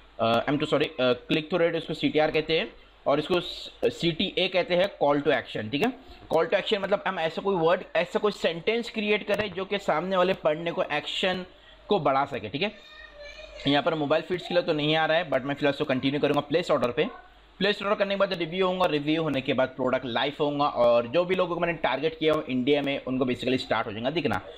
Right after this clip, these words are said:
अब इसमें ये बता रहा है कि "No canvas selected, you have not selected"। अच्छा, मुझे canvas का मैंने size, अ, बताया यहाँ पर कि किस तरह मुझे select करना है, तो मैं basically इसको use existing बता रहा है या न्यू, ठीक है।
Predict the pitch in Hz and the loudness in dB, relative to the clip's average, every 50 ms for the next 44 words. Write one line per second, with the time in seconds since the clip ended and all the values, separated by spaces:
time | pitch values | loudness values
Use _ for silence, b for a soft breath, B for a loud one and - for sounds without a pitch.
0 | B B B B - 202 202 214 220 220 214 196 - 208 202 214 196 214 202 180 | B B B B -4 -2 -2 0 2 2 2 2 2 2 0 2 2 0 0 2
1 | 185 202 202 - 202 185 196 202 - - 202 185 185 185 - 202 175 180 190 185 | 0 0 2 2 0 0 -2 -6 -4 -2 0 0 0 0 0 -4 -2 0 2 2
2 | 180 170 160 170 160 151 156 - 156 127 120 127 127 135 - 147 139 139 139 151 | 2 2 2 2 0 0 0 0 0 0 0 0 0 -2 0 -2 -2 0 -2 0
3 | 151 147 139 143 147 143 - 151 147 151 151 - 143 135 147 151 - - - 127 | 0 0 -2 0 -4 -4 -4 -4 -4 -4 -2 0 0 0 0 -2 -6 -2 2 2
4 | 127 127 123 135 139 147 147 147 139 - 151 165 - B B B B B B B | 4 4 4 4 2 4 4 4 2 0 -2 -6 -6 B B B B B B B
5 | 180 170 - - 214 - - 214 202 196 190 190 - - 160 151 - - 135 127 | -4 -4 -2 -4 -6 -2 0 0 0 0 -2 -6 -6 -2 -2 -2 0 0 0 0
6 | 127 123 - 147 147 156 156 156 143 151 147 - 151 160 165 160 151 151 - - | 0 -2 0 0 2 2 2 2 2 0 -2 0 -2 -2 0 0 -2 -2 -4 -4
7 | 160 160 160 160 160 160 160 156 131 143 151 151 147 127 120 110 - 143 147 147 | 0 2 2 4 4 4 2 2 2 2 2 2 2 0 -2 -2 -2 -4 -4 -4
8 | - - 170 165 160 156 151 156 156 160 160 160 160 165 165 175 185 - - - | -4 -6 -4 -2 0 0 2 2 4 4 4 2 2 -2 -4 -6 -8 -12 -18 -20
9 | - - - - - - - - - - - - - - - - - - - - | -20 -20 -20 -20 -20 -20 -20 -20 -20 -20 -20 -20 -20 -20 -20 -20 -20 -20 -20 -20
10 | - - - 147 151 135 113 101 80 - - - - - - - - - - - | -20 -8 -2 0 0 0 0 -2 -4 -8 -12 -20 -20 -20 -20 -20 -20 -20 -20 -20
11 | - - - - - - - - - - - - - - - - - - - - | -20 -20 -20 -20 -20 -20 -20 -20 -20 -20 -20 -20 -20 -20 -20 -20 -20 -20 -20 -20
12 | - - - - - - 147 175 175 | -20 -20 -20 -18 -6 -4 -2 -2 -2